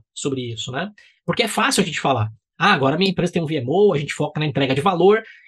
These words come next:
E você pode falar pra mim quais foram os últimos, é, resultados de valor que você atingiu? Quais foram os ganhos que você teve aí no último período? "Ah, então, a gente entregou, é, os projetos no prazo. Cumprimos o orçamento."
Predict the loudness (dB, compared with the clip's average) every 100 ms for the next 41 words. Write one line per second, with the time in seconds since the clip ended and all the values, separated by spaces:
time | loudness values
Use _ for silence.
0 | 2 2 4 0 -2 -4 -4 -2 -2 0
1 | 0 2 0 -2 -2 -2 -2 0 0 0
2 | -2 -4 -4 -6 -8 -10 -12 _ _ _
3 | -4 -2 -2 -4 -6 2 4 4 2 -2
4 | 0 0 -2 -6 -10 -6 -2 0 0 -2
5 | -4 -2 -2 -2 0 0 -2 _ _ _
6 | _ _ -2 0 2 2 2 2 2 2
7 | 0 -4 -4 -2 -4 -2 -2 -2 0 0
8 | 0 -2 -4 _ _ _ _ _ 0 2
9 | 4 4 6 4 4 2 0 0 6 8
10 | 8 2 -6 _ _ _ -4 -2 -2 -4
11 | -4 -4 -2 -2 2 2 4 2 2 2
12 | 0 -4 -8 _ _ _ _ _ _ -4
13 | 2 4 4 4 0 0 0 -2